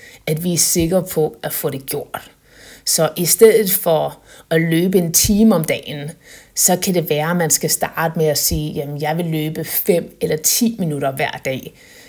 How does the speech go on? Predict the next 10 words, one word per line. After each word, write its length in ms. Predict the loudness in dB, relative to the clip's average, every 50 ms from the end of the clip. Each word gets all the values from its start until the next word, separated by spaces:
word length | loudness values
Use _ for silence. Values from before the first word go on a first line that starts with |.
| -20 _
Fordi 400 | -4 -2 0 0 0 0 -2 -2 -2
det 140 | -2 -2 0
altså 420 | -2 -2 -2 -2 -2 -2 -2 -4 -6 -8 -12 -20 _ _ -2
er 420 | 0 2 2 2 0 -2 -8 -12 -10
meget 380 | -10 -8 -8 -6 -4 -4 -2 -2
mere 360 | -2 -2 -2 0 0 0 0
realistisk 880 | 0 0 0 0 0 -2 -2 0 0 0 -2 -2 -2 -2 -2 -2 -2 -2
at 240 | -2 -2 -2 -2 -2
opnå 420 | -2 -2 0 0 0 0 0 0 -2 -4 -4
det, 260 | -4 -4 -4 -6